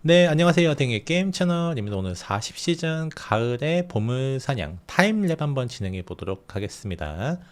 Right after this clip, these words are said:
요거는 이십 초도 안 되는 시간에 스타디움을 도는 미션입니다.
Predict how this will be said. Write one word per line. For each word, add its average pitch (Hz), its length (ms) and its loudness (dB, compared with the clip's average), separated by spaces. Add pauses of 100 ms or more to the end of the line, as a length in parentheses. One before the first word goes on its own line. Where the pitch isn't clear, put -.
(520)
요거는 160 420 2
이십 139 280 -4
초도 202 480 2
안 123 120 -2
되는 139 220 0
시간에 143 480 0
스타디움을 185 760 0
도는 131 440 -2
미션입니다. 120 880 -2